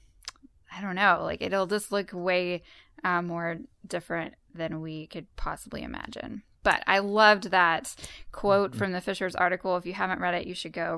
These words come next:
Speaker 1: read it, everyone listening, um, because I think it'll really encourage you
Speaker 2: Mm-hmm.
Speaker 1: as you're seeking the will of the Lord in your own lives, um, just to, you know, really not only think outside the box, but just, like, throw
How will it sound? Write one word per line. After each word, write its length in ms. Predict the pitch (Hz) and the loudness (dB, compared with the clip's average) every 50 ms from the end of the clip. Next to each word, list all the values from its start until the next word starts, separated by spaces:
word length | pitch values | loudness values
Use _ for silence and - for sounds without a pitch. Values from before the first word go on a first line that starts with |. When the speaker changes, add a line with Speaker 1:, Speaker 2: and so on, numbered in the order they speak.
| 165 175 | -6 -6
Speaker 1:
read 220 | 208 247 254 247 | -4 -2 2 4
it, 180 | 254 254 247 - _ - | 4 2 2 0 _ -8
everyone 320 | 226 226 226 226 226 220 214 | -6 -4 -4 -4 -2 -2 -2
listening, 520 | 220 220 220 - 226 226 226 226 220 214 - - - - - - - | -4 -4 -4 -6 -6 -4 -4 -4 -6 -8 -10 -20 -20 -20 -20 -12 -2
um, 260 | 208 196 190 185 180 170 | 0 0 0 0 -2 -4
because 240 | 170 - 190 180 | -6 -8 -8 -4
I 160 | 185 180 - 190 | -2 -2 -2 -2
think 200 | - 196 190 185 | -4 -4 -4 -2
it'll 160 | 185 185 175 | -2 -2 -2
really 280 | 170 170 170 170 170 | -2 -4 -4 -4 -4
encourage 520 | 175 170 165 - - 185 175 175 117 95 - | -6 -8 -10 -8 -4 -2 2 2 2 4 6
you 180 | 117 104 107 104 | 6 6 6 4
Speaker 2:
Mm-hmm. 120 | - - | 2 0
Speaker 1:
as 220 | - 175 170 180 - - | -2 -6 -8 -10 -14 -14
you're 220 | 175 165 170 170 170 | -10 -8 -8 -8 -8
seeking 680 | - - - 170 - - 175 170 165 165 160 - - - | -8 -10 -10 -10 -10 -10 -12 -10 -8 -10 -10 -10 -12 -14
the 100 | - 160 | -14 -12
will 140 | 160 160 160 | -12 -12 -12
of 80 | 165 | -12
the 100 | - 175 | -12 -10
Lord 220 | 160 160 160 160 - | -8 -8 -8 -8 -8
in 140 | - 165 160 | -10 -12 -10
your 160 | 160 165 - - | -10 -10 -6 -4
own 200 | 208 240 240 208 | -2 -2 -2 -2
lives, 480 | 170 165 147 151 - 165 175 - - - - | -2 -4 -4 -4 -4 -6 -8 -12 -18 -14 -10
um, 260 | 180 185 175 175 175 | -8 -6 -6 -6 -6
just 400 | 170 208 214 208 - - - - - - - - _ - | -6 -6 -8 -8 -10 -16 -18 -20 -20 -20 -20 -20 _ -2
to, 140 | - 220 214 - _ - _ _ _ - | -2 -2 -2 -2 _ -20 _ _ _ -4
you 120 | 220 214 | -2 0
know, 80 | 190 180 | 0 0
really 600 | 170 180 226 262 285 262 247 240 214 190 - - _ - | 2 4 4 6 6 6 6 4 2 -2 -4 -6 _ -10
not 320 | 196 190 208 240 262 285 | -6 0 4 4 6 6
only 280 | 294 269 254 240 214 202 | 6 6 6 4 2 2
think 280 | - - 208 208 202 | 2 0 0 2 2
outside 460 | 196 185 - - - - 190 185 185 | 2 0 0 0 4 6 6 6 6
the 60 | 208 208 | 4 4
box, 300 | 220 214 214 214 208 - | 8 8 8 8 6 -2
but 160 | - 175 170 170 | -6 -4 -4 -4
just, 200 | 190 185 - - | -6 -8 -6 -4
like, 320 | - 180 - - - - - - _ _ _ _ _ _ | -4 -4 -4 -6 -12 -20 -20 -20 _ _ _ _ _ _
throw 640 | - 208 190 190 190 185 180 180 180 180 180 180 | -6 0 4 6 6 6 6 6 6 4 2 0